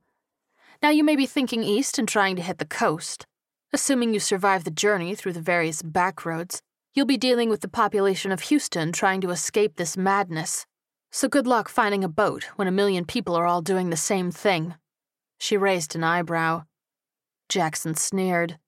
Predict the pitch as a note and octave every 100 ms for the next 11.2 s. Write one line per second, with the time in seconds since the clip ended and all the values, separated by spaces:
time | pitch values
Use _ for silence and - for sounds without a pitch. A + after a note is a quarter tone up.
0 | _ _ _ _ _ _ _ - F#3+ -
1 | F#3 F#3+ F#3 F3+ G#3+ G#3+ - F3 D#3+ D#3
2 | - _ _ _ _ _ _ _ - D4+
3 | C#4 B3+ C#4+ C#4+ E3 - _ _ _ -
4 | - E3+ E3 - F3 E3 D#3+ - _ _
5 | _ _ _ _ _ D4 - D4+ - C#4
6 | C4+ F#4 F#4 - C4 A3+ - G3+ G#3 E3
7 | F3 - - E3+ A3 F#3+ G3+ G3 - C#3
8 | - - - - - _ _ _ B3 -
9 | G3+ G3+ F3+ F3+ F3 B3 G3+ F3+ F3 F3+
10 | F3+ F#3+ F#3+ F#3 D#3+ G#3 G3 - B3+ G#3
11 | D3+ -